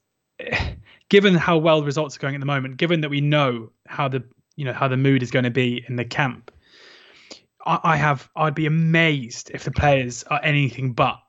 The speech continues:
incredibly disappointed about the prospect of this happening. Long term, there's a bigger issue in my mind, and that is, why Shota Arveladze? I, I mean, okay, he was a, a brilliant footballer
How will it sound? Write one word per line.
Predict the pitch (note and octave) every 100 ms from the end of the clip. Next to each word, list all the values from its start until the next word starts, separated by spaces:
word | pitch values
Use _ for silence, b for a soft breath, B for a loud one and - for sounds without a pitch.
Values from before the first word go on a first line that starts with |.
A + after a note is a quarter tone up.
| _ D#3+
incredibly | - - - C3+ B2+ B2 -
disappointed | A2+ - C3+ C3 A2 A#2+ A#2+
about | A#2+ - B2+ B2 -
the | D3
prospect | C#3+ C#3+ C3 D3 - C3
of |
this | B2 -
happening. | A#2+ B2 - A#2+ A#2+ A#2+ _ B B B
Long | C#3+ G3 G#3+
term, | D3+ A#2+ A#2 A#2 B2 _ _ -
there's | C#3+ C3+
a |
bigger | E3 C#3 B2
issue | - B2+
in | A#2+
my | B2+ A#2+
mind, | A#2 A#2+ B2
and | C#3+
that | D3+ C#3+
is, | C3+ A2+ - b b b b b b b b _ _ _ -
why | E3+ F#3 F3+
Shota | - F3 D3 D#3+
Arveladze? | C#3+ C#3 C3 - A#2+ A#2 _ _ _ _ _ _ _ _ _ -
I, | D#3+ -
I |
mean, | D#3+ D3+ D3 E3+ -
okay, | - D3 A2+ A2 _
he | - D3+
was | D3
a, | C#3+ C3
a | C#3
brilliant | E3+ E3 C3+ -
footballer | E3 C#3+ C3+ C3